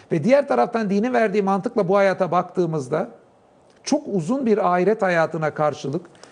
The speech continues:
bu dünya hayatındaki her şey o kadar küçük, o kadar küçük ki o gözle baktığınızda sizin kötülükler, kötülükler küçülür, küçülür. Yapsanız gidecek kadar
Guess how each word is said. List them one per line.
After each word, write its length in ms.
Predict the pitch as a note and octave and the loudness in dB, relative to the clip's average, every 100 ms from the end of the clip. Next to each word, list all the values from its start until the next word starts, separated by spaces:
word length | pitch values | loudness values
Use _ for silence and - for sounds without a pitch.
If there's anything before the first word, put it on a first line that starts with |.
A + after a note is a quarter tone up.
| - - | -20 -6
bu 220 | B2+ G#3 | 0 2
dünya 380 | C4+ B3+ A3+ G3 | 2 0 2 2
hayatındaki 560 | G3+ G#3+ G#3 G#3 G3 G#3+ | 2 2 0 -2 0 0
her 80 | |
şey 160 | G#3 G#3 | 0 0
o 140 | G#3+ | 0
kadar 340 | G#3+ A#3+ G#3 - | 0 0 0 -2
küçük, 240 | F#3 F#3+ | -6 -2
o 100 | F#3 | -2
kadar 320 | G3 F#3+ F#3 | 0 0 0
küçük 380 | - - D4+ - | -4 -6 -8 -8
ki 180 | C#3 G#2+ - - _ _ _ - | -8 -8 -8 -20 _ _ _ 0
o 140 | A3 | 2
gözle 320 | C#4 G#3+ F#3+ | 2 0 0
baktığınızda 540 | G#3+ G#3+ A#3+ A3 F#3 F#3 | 0 0 -2 -2 0 -2
sizin 240 | G#3+ A3+ | -4 -4
kötülükler, 580 | G3+ F#3+ G#3 G3+ G3+ F#3+ | -2 -2 -2 -2 -2 0
kötülükler 460 | G3 G3+ F3+ G3 | -2 -4 -2 -2
küçülür, 380 | - F#3+ G#3 G3+ | -2 -6 -4 -4
küçülür. 440 | - F3+ G3+ A3 - - - _ - - - - | -4 -4 -4 -4 -8 -18 -20 _ -10 -10 -8 0
Yapsanız 540 | F#3+ F#3+ G#3 G#3+ F#3 | 0 0 -2 -4 -2
gidecek 400 | E3+ F3+ G#3+ G#3 | -4 -4 -6 -6
kadar 260 | F3 G3 | -6 -6